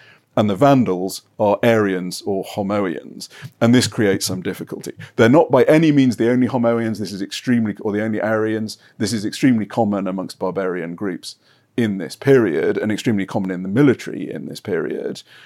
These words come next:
but they find themselves as professors of Arian Christianity in a population that is both predominantly Nicene and also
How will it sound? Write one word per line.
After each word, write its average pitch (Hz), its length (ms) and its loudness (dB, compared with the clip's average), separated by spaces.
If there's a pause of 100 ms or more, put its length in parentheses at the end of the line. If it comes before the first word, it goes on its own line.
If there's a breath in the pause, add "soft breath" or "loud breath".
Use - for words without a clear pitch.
(160 loud breath)
but 123 200 2
they 131 140 6
find 147 440 2
themselves 92 760 -2
as 92 360 -4
professors 104 840 -2
of 92 400 -6 (240)
Arian 131 340 4
Christianity 92 840 -8
in 120 100 0
a 107 60 -2
population 117 680 0
that 98 120 -4
is 95 140 -8
both 101 460 -4
predominantly 107 640 0
Nicene 92 760 -4 (300 soft breath)
and 110 220 -2
also 95 560 -4